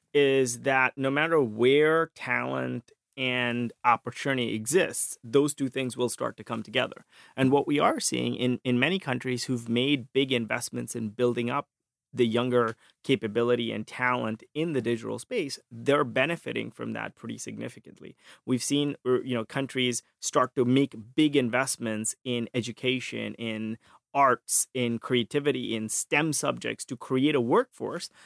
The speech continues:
that all of a sudden starts to become very attractive for other geographies that probably need access to that talent for their digitization. And we are definitely seeing that drive a more global approach, 'cause what we are seeing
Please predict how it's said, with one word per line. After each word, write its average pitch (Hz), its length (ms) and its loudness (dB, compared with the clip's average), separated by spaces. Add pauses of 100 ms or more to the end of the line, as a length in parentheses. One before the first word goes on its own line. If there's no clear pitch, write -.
that 151 200 4
all 151 180 2
of 175 60 -4
a 151 60 2
sudden 143 260 -2
starts 139 320 -2
to - 40 -14
become 131 240 -4
very 135 280 0
attractive 127 520 -4
for - 240 -6
other 127 220 0
geographies 123 680 -4
that 117 180 -6
probably 120 440 -4
need 123 220 -4
access 113 380 -4
to - 80 -18
that 107 180 -6
talent 110 380 -8
for 113 100 -6
their 107 180 0
digitization. 110 840 -2 (420)
And 143 380 4
we 147 180 6
are 139 160 6
definitely 143 680 0
seeing 131 540 0
that 113 320 2 (720)
drive 120 680 4
a 135 120 0
more 127 320 4
global 113 560 2
approach, - 500 -6
'cause 107 240 -4 (120)
what 120 280 2
we 131 160 0
are 180 180 2
seeing 117 440 -6